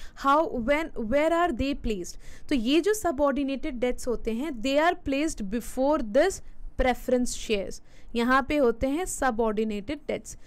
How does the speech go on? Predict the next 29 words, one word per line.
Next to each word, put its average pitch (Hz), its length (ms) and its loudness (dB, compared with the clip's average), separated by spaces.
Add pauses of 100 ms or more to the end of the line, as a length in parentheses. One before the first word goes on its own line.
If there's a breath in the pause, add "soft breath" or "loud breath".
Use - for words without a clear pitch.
(160 soft breath)
क्योंकि 294 220 -2
ये 339 160 2
एक 339 120 -4
तरीके 311 340 -2
का 330 160 -4
डेट 285 320 -4
ही 302 120 -4
है, 285 140 -8 (140)
राइट? 320 240 -4 (360 loud breath)
तो 262 80 -8
सिक्योर्ड 285 480 0
क्रेडिटर्स 311 480 -2
को 330 120 -6
आपने 302 280 -4
पे 269 180 -6 (100)
किया, 262 220 -4 (160)
उसके 285 240 -8 (100)
बाद 262 220 -4 (100)
आप 247 300 0
डिबेंचर्स 240 480 -4
वगैरह 277 320 -4
को 269 140 -8
पे 254 180 -6
करोगे, 247 400 -4
फिर - 320 -8
अनसिक्योर्ड 285 640 -4
को 247 120 -6
पे 240 180 -4 (100)
करोगे, 226 360 -4